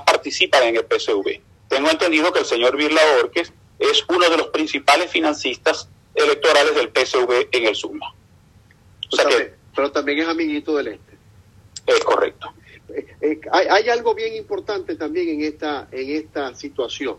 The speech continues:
Speaker 2: ¿no? Que es el hecho de que esta es una, una investigación completamente sustentada a base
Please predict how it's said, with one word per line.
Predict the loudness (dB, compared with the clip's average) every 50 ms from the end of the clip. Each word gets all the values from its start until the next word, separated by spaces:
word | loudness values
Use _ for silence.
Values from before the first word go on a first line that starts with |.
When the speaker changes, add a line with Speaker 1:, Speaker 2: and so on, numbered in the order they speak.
| -12 -12
Speaker 2:
¿no? | -10 -10 -10 -12 -16 -20 -20 -20 -20 -20 -20 -20 -20 _
Que | -2 0 0 2 2
es | 0
el | -2 -2 -2
hecho | -2 -4 -4 -4 -6 -6 -6 -8 _ _ _ -12 -6
de | -4 -4 -4 -4
que | -2 -2 -2
esta | -2 -2 -4 -4 -4
es | -4 -2
una, | -4 -2 -2 -2 -2 -2
una | -4 -4 -2 -2 0 0 0 0 -2 -2 -6 -8 -8
investigación | -8 -4 -2 -2 -2 -2 -4 -4 -4 -4 -4 -4 -4 -4 -2 -2 -2 -2 -6 -8 _ _ -20 -20 -8
completamente | -4 -2 -2 -2 -2 0 0 0 0 0 -2 -2 -2 -2 -2 -2 -2 -6 -6 -4
sustentada | -4 -6 -6 -6 -6 -8 -8 -4 0 0 2 2 2 0 -2 -4 -8 -18 -20 -14 _
a | -4 0 2
base | 2 2 2 -2 -6 -10 -10